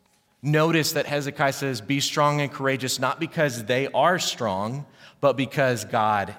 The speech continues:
is their strength. It's a great reminder for us. The people were able to walk boldly into this fight because they knew where their strength came from, they knew who was with them,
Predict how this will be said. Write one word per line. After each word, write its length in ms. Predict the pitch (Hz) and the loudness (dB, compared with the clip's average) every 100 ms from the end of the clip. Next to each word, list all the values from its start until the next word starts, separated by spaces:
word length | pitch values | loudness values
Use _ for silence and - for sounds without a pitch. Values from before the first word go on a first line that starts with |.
| - | -10
is 240 | 120 104 | -10 -8
their 160 | 95 90 | -8 -8
strength. 580 | - - 82 71 - - _ _ _ _ _ _ _ _ _ _ _ _ - | -8 -10 -14 -16 -20 -20 _ _ _ _ _ _ _ _ _ _ _ _ -16
It's 100 | - | -14
a 40 | |
great 440 | 95 104 110 107 | -12 -8 -4 -4
reminder 400 | 101 98 90 87 | -6 -6 -6 -6
for 220 | 85 - 82 | -12 -10 -10
us. 400 | 60 - - - _ _ _ _ _ _ _ _ _ _ _ | -10 -12 -14 -14 _ _ _ _ _ _ _ _ _ _ _
The 100 | - | -10
people 600 | 113 - 151 151 143 120 - - | -10 -6 -4 0 0 -2 -8 -12
were 180 | 120 135 | -4 -2
able 260 | 131 131 131 | -2 -4 -6
to 120 | - | -6
walk 520 | 117 117 123 117 101 | -2 0 0 -2 -10
boldly 480 | 117 113 123 143 147 | -6 -6 -4 -4 -4
into 300 | 117 120 127 | -6 -8 -8
this 240 | 107 101 | -6 -6
fight 380 | - 107 104 175 - _ _ _ _ | -6 -6 -6 -8 -14 _ _ _ _
because 360 | - 123 131 104 | -8 -2 -2 0
they 160 | 120 | -2
knew 240 | 110 110 117 | -2 -2 -4
where 160 | 117 | -2
their 140 | 110 104 | -2 -4
strength 360 | - 107 98 - _ _ - | -6 -8 -12 -16 _ _ -12
came 240 | 110 113 | -8 -8
from, 460 | 127 170 185 220 214 - _ _ - | -6 -6 -6 -8 -14 -20 _ _ -6
they 140 | 123 | -4
knew 180 | 120 120 | -2 -2
who 200 | 117 117 | -4 -4
was 220 | 104 95 | -4 -6
with 320 | 101 113 120 | -6 -6 -6
them, 340 | - 170 165 | -8 -8 -8